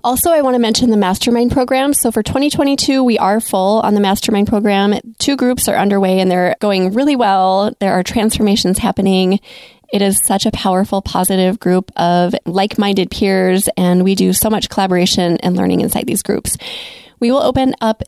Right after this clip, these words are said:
new groups starting in twenty twenty-three. So if you're interested in joining, join the wait list, go to eat blog talk dot com and follow the prompts for the masterminds. And last but not least, I've started a group coaching program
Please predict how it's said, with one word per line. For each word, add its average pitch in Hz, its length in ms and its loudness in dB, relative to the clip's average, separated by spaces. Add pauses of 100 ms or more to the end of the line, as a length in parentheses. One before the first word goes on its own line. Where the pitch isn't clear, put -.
new 214 240 4
groups 196 360 0
starting 196 280 2
in 196 80 4
twenty 196 260 0
twenty-three. 196 460 0
So 196 140 0
if 185 120 -2
you're 180 140 -2
interested 233 480 0
in 185 200 2
joining, 175 580 2
join 214 240 0
the 302 100 2
wait 196 240 -2
list, 175 460 0
go 214 180 0
to 240 180 -2
eat 208 180 -2
blog 190 220 0
talk - 300 -4
dot - 200 -4
com 190 420 0
and 180 240 0
follow 190 240 0
the 190 80 0
prompts - 400 -4
for 190 100 -2
the 190 80 -4
masterminds. 185 880 -2 (760)
And 214 160 2
last 262 220 -2
but 277 100 0
not 277 180 0
least, 277 440 0 (140)
I've 214 300 0
started 262 460 0
a 202 80 -2
group 208 240 -2
coaching 208 360 0
program 175 520 0